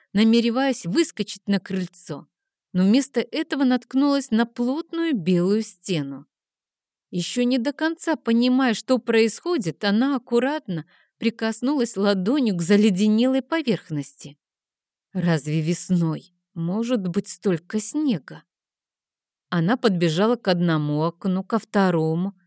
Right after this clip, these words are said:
к третьему, и нигде не было видно ни единого просвета. Тогда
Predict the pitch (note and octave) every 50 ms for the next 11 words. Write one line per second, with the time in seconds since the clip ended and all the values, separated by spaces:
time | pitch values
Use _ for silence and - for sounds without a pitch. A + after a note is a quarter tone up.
0 | _ _ _ - - - - F#3+ E3+ D#3+ D3 - - - E3+ E3 F#3+ A3 A#3 _
1 | _ _ _ _ _ _ _ - G3+ F#3 F3+ F3 D#3+ D3 D#3 - D#3+ D#3 C#3+ C#3+
2 | C#3+ C3+ C3+ D#3+ E3 F#3+ A3 A#3+ - D4+ D#4+ C#4+ F3+ E3 C#3+ C#3+ D3 D#3+ F#3+ E3+
3 | F3 F3+ F3 D#3 E3 E3 C#3 D3+ D3+ D3 D3 D3 C#3+ E3+ - - A#3 A3+ A3 -
4 | - C4+ D#4+ D4 A#3 - - - - _ _ _ _ _ _ _ _ _ _ _
5 | _ _ _ _ _ _ _ _ - D#3 D3 C3+ C#3+ D3 C#3 D3+ E3 A3+ C4+